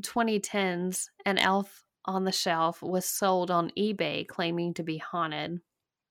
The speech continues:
The owner took a picture of the elf with a knife and texted it to her husband. "Ha ha, look at this. The elf is crazy. L O L. Oh well,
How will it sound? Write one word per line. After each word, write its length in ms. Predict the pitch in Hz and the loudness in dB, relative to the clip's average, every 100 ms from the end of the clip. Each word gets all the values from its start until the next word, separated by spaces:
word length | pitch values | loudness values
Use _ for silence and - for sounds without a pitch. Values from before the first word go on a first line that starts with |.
| _ _ _ | _ _ _
The 240 | 202 220 196 | 2 4 6
owner 300 | 233 269 269 | 4 6 4
took 220 | - 220 | 2 0
a 80 | 202 | -2
picture 480 | - 269 254 202 | 2 0 4 4
of 180 | 185 185 | 4 4
the 140 | 185 175 | 2 0
elf 340 | 160 180 - | 0 -2 -2
with 140 | 190 | 0
a 60 | 208 | 2
knife 360 | 196 160 160 170 | 4 4 2 0
and 140 | 185 | -2
texted 360 | 175 175 185 190 | -2 -4 -4 0
it 160 | 185 175 | 0 0
to 80 | 180 | 0
her 160 | 180 | 0
husband. 540 | 180 185 175 - 160 165 | 2 0 0 -4 -6 -2
"Ha 160 | 196 | 0
ha, 280 | 190 208 185 | 4 4 2
look 280 | 180 190 190 | 2 0 0
at 120 | 185 | 0
this. 440 | 208 202 160 - - - - - | 2 2 0 -4 -6 -12 -20 -10
The 140 | - 135 | -4 -2
elf 200 | 139 - | -2 -2
is 140 | 185 | -4
crazy. 600 | - 233 240 196 175 156 - | 4 6 6 4 2 0 2
L 180 | 170 | 2
O 140 | 185 196 | 4 4
L. 360 | 226 202 175 - | 4 4 0 2
Oh 160 | 214 | 2
well, 340 | 208 165 170 | 4 2 2